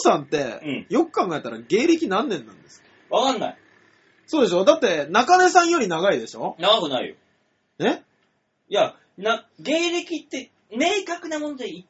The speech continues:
Speaker 2: たら中根の方が長いよ。
Speaker 1: 本当に？だって中根さん、馬王さんって言うじゃないですか。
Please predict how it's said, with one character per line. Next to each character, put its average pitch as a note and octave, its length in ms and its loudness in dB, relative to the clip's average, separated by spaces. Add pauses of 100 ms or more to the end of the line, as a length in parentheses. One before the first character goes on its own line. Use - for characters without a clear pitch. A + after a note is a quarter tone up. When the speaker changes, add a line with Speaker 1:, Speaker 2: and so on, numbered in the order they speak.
Speaker 2:
た A3 80 -12
ら A#3 140 -4
中 F#3 220 -6
根 F#3+ 80 -8
の G3+ 140 -8
方 E3+ 60 -8
が A2+ 80 -8
長 A2+ 260 -6
い - 80 -16
よ。 E2 180 -12
Speaker 1:
本 A3+ 220 -2
当 G#4+ 180 4
に？ G#4+ 220 -2
だ A#3 100 4
っ A#3 40 -6
て A#3 100 0
中 G#3 300 2
根 C4+ 80 -4
さ C4+ 240 0
ん、 A#3 60 -6
馬 F3+ 120 -2
王 C#4+ 180 4
さ F3+ 140 -2
ん D3 40 -8
っ C3+ 40 -16
て C#3 80 -8
言 D3 80 -4
う - 20 -10
じ A#2+ 60 -8
ゃ G2 40 -10
な F2+ 80 -16
い - 20 -20
で D2 60 -20
す - 100 -20
か。 - 60 -20